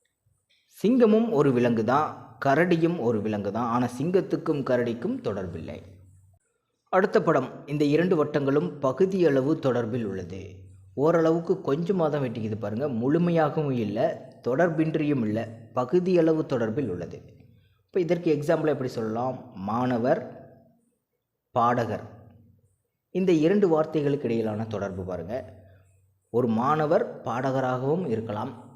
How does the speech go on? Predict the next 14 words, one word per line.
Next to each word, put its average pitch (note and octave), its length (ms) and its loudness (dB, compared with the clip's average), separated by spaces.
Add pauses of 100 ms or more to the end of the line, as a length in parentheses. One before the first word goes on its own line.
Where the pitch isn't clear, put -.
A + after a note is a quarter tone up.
(160)
ஒரு A2+ 240 -6
பாடகர் D3+ 500 0 (220)
மாணவராகவும் C3+ 800 0
இருக்கலாம். G2+ 400 -6 (640)
இந்த E3 160 0 (100)
இரண்டு F#3+ 240 2
வார்த்தைகளும் D3+ 540 2 (140)
பகுதியளவு D3+ 640 4 (100)
தொடர்பில் C3+ 480 2
உள்ளது G#2+ 400 -2
அப்படின்னு G#2 380 -6
சொல்லலாம். D#2 340 -10 (1900)
இதுல A2+ 200 0 (100)
மூணு C#3 200 2